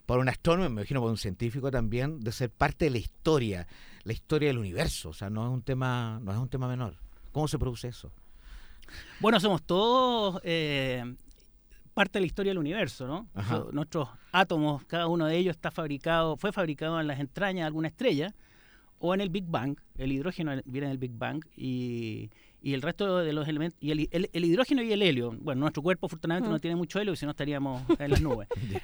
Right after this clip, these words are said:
Speaker 2: Pero el resto, el carbono, el hierro, el calcio, etcétera, se fabricaron al interior de una estrella. Así que somos todos parte de la historia del universo. Estamos íntimamente ligados a, al cosmos, ¿no?
Speaker 1: Ujú.
Speaker 2: Eh, pero bueno, tu pregunta más bien iba a cómo me sentía yo
Speaker 1: Sí.
Speaker 2: respecto a, a, a un proyecto que fue financiado por Fondesit,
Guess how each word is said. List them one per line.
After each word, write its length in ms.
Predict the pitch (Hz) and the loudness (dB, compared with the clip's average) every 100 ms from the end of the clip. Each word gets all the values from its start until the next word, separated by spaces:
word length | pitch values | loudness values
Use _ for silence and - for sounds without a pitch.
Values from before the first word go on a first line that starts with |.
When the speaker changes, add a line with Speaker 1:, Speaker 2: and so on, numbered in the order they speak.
| - | -2
Speaker 2:
Pero 500 | 180 190 196 185 165 160 | 2 4 4 4 2 2
el 100 | 170 | 0
resto, 320 | 180 202 175 | 2 0 0
el 60 | |
carbono, 440 | 156 147 156 175 165 | 0 0 4 4 2
el 120 | 156 | 2
hierro, 260 | 151 170 156 | 0 0 0
el 100 | 143 | 0
calcio, 360 | 165 170 170 | 0 0 -2
etcétera, 380 | 160 185 214 185 | -2 -2 -2 -4
se 180 | 147 - | -4 -2
fabricaron 540 | 170 165 165 214 269 185 | 0 0 0 0 0 0
al 100 | 156 | -2
interior 300 | 143 156 151 | 0 -2 -2
de 40 | |
una 80 | 143 | -2
estrella. 240 | - 143 | -2 -4
Así 100 | 123 | -4
que 120 | 175 160 | -6 -4
somos 340 | 202 185 - | -4 -6 -6
todos 420 | - 220 254 254 | -2 0 0 -2
parte 420 | - 240 - - | 0 0 0 -4
de 100 | 214 175 | -4 -4
la 40 | |
historia 380 | - - 214 196 | -6 -2 -2 0
del 100 | 185 | -2
universo. 420 | 180 190 151 135 | -2 -2 -2 -6
Estamos 340 | 123 170 160 - - | -8 -4 -4 -6 -6
íntimamente 720 | 240 - 233 220 220 196 170 | -6 -4 -6 -2 -2 -2 -2
ligados 540 | 165 170 180 165 143 | -2 2 2 2 0
a, 240 | 143 135 123 | -2 -4 -4
al 240 | - 143 | -6 -8
cosmos, 600 | - 165 - 120 - - | -2 -4 -4 -12 -14 -14
¿no? 120 | 143 180 | -10 -10
Speaker 1:
Ujú. 880 | - - - - - - 95 92 131 | -12 -20 -20 -20 -20 -10 -6 -4 0
Speaker 2:
Eh, 600 | 160 156 151 143 135 135 - | 2 2 2 0 -2 -4 -2
pero 300 | 196 202 208 | 4 6 6
bueno, 300 | 214 170 117 | 6 4 2
tu 120 | - | -2
pregunta 640 | 165 160 185 190 190 185 165 | 0 2 2 0 0 0 0
más 140 | 151 | -2
bien 180 | 175 175 | -2 -2
iba 180 | 170 160 | 0 -2
a 40 | |
cómo 240 | 143 165 175 | -2 -4 -4
me 100 | 156 | -2
sentía 400 | 151 - 165 147 | -4 -2 -2 0
yo 200 | 165 180 | 0 4
Speaker 1:
Sí. 100 | 156 | 4
Speaker 2:
respecto 500 | 139 131 - 165 151 | 4 2 0 0 4
a, 320 | 143 143 131 | 4 2 -2
a, 160 | - 139 | -4 -4
a 100 | 143 | -4
un 120 | 160 | 0
proyecto 520 | 156 147 170 - 156 | 0 0 -2 -4 -8
que 80 | 139 | -6
fue 120 | 165 | -8
financiado 580 | 160 151 - 165 165 160 | -6 -6 -2 0 2 0
por 160 | 143 | -2
Fondesit, 580 | - 220 202 160 165 160 | -2 0 0 -2 -6 -8